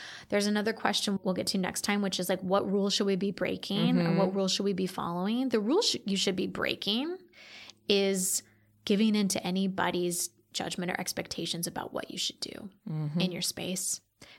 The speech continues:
Speaker 1: Make it what you want.
Speaker 2: Oh, yeah. I've seen some of the craziest things, and you're like, "Wow, I would have never thought to do that. It seems so unconventional, or it seems so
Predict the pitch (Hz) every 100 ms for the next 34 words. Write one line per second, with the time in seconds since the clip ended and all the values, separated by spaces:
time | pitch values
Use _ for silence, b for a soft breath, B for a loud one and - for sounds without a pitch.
0 | - 202 190 214 190 185 175 170 170 220
1 | - _ _ B B B B B 208 196
2 | 180 156 - 175 185 - 202 185 180 170
3 | 147 147 175 156 156 151 147 - 160 151
4 | 160 147 147 147 139 147 190 185 180 156
5 | 151 160 180 170 165 160 156 143 165 214
6 | 160 143 151 - 165 147 170 139 156 165
7 | 165 143 160 170 170 147 147 151 - 156
8 | 151 156 151